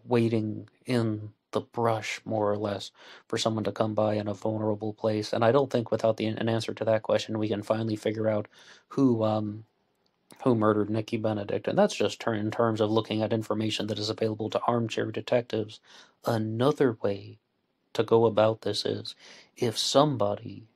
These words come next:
knows who did it, or somebody has figured out who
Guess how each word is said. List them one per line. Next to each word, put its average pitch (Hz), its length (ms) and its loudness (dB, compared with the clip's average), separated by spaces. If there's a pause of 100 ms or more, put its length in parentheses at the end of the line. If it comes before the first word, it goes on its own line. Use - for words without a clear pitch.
(540)
knows 113 320 2
who 113 140 0
did 117 200 4
it, 117 220 -6 (500)
or 120 200 2
somebody 107 760 2
has - 180 -4
figured 110 380 0
out 110 320 2
who 113 360 2